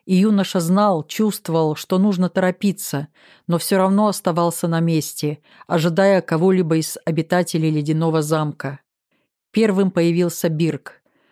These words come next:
Застыл наверху лестницы, полностью одетый,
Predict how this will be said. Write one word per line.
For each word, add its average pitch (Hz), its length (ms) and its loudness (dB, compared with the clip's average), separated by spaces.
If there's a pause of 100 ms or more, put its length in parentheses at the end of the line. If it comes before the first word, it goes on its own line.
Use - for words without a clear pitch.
(120)
Застыл 180 480 0
наверху 185 440 0
лестницы, 190 520 -2
полностью 180 580 -2
одетый, 180 540 0